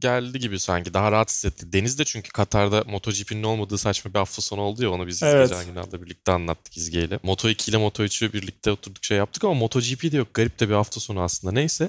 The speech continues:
Speaker 1: İlk startta, yani startın, e, ilk bölümde daha doğrusu, ilk viraja gelirken falan sekizincilikten dördüncülüğe çıktı.
Speaker 2: Evet.
Speaker 1: Deniz de orada kendini gösterebiliyor. Biraz
Speaker 2: Ya
Speaker 1: daha şey.
Speaker 2: şöyle
Speaker 1: Can da Süper Sport'ta daha rahat hissediyor gibi kendini. Sanki böyle daha olması gereken yer gibi görünüyor.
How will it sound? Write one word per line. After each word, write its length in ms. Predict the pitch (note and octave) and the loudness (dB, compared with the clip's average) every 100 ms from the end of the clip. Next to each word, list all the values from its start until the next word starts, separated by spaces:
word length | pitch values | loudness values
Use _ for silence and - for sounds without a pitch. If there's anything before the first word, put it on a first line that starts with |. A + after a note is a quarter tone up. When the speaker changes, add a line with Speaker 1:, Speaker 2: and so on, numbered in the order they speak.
| - | -2
Speaker 1:
İlk 200 | A2 - | -2 -2
startta, 680 | - B2+ C3 - E3+ F3 - | 2 4 4 4 4 6 6
yani 200 | F2+ F2 | 6 4
startın, 540 | - G2+ G2+ - A#2+ - | 4 4 4 2 -8 -2
e, 140 | G2+ | 0
ilk 280 | F#2 G#2 - | 2 0 -4
bölümde 280 | G#2 F#2+ F#2+ | -6 -2 2
daha 200 | F2 E2+ | 2 2
doğrusu, 420 | E2+ E2 - E2+ | 0 -4 -4 -4
ilk 340 | D#2+ - F#2 F#2+ | -4 -8 -6 0
viraja 240 | F#2 F#2+ | 2 2
gelirken 420 | F#2 G2 - G2+ | 0 -2 0 -2
falan 300 | F#2+ B2+ G3 - | 0 0 0 -4
sekizincilikten 840 | - - G#2 G#2+ G#2 G#2+ A#2+ A#2+ | -4 -2 -4 -4 -4 -2 0 2
dördüncülüğe 560 | A2+ A2 A2+ A2 G#2+ A#2 | 2 2 0 -2 0 0
çıktı. 260 | - D3 C3+ | 2 2 2
Speaker 2:
Evet. 140 | A2 | 4
Speaker 1:
Deniz 260 | G#2+ B2 B2 | 2 2 2
de 40 | |
orada 240 | C3 B2+ C#3 | 0 2 2
kendini 360 | B2 G#2+ G2 | 2 2 2
gösterebiliyor. 560 | F2+ F2 - F2 E2 F2 | 0 0 -2 -4 -2 2
Biraz 260 | F2+ F2+ | 2 4
Speaker 2:
Ya 60 | - | 4
Speaker 1:
daha 100 | - | 4
şey. 240 | - A2+ | 2 0
Speaker 2:
şöyle 420 | - - F#3+ G3 A3 | 0 2 6 6 6
Speaker 1:
Can 280 | A#2 C3+ | 6 4
da 140 | E3+ F#3+ | 2 0
Süper 340 | - - D3 | -2 4 4
Sport'ta 440 | - - C#3+ - D3+ | 4 -2 -2 2 4
daha 160 | B2+ | 6
rahat 180 | F#2+ F2 | 6 2
hissediyor 360 | - F2+ E2+ E2 | -4 -4 -4 -6
gibi 160 | D#2+ | -6
kendini. 320 | - A2+ B2+ | -4 -4 -2
Sanki 360 | D#3+ C3+ B2+ C3 | -2 -2 -4 -4
böyle 220 | C3+ C3+ | -4 0
daha 220 | B2+ C#3 | 2 2
olması 420 | C#3 B2 A#2 A2 - | 0 -4 -6 -6 -2
gereken 340 | A#2+ - B2 | -2 0 0
yer 200 | A#2+ B2 | 2 0
gibi 200 | A2 E2+ | -2 -8
görünüyor. 340 | E2 D#2 D#2 | -8 -10 -14